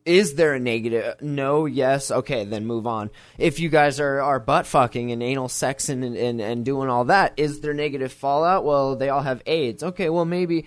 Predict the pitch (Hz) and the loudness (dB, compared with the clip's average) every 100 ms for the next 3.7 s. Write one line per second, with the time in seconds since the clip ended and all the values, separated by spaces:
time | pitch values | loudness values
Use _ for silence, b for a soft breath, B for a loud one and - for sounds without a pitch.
0 | b 175 143 143 101 107 - 113 113 170 | b -2 -2 -2 -4 -8 -6 -4 2 0
1 | 139 - 190 165 156 185 175 B B B | 0 -2 2 2 2 2 0 B B B
2 | 180 151 240 247 226 180 175 160 190 180 | -2 4 4 4 0 2 2 6 6 6
3 | 135 156 156 156 151 156 143 | 6 6 6 4 4 2 0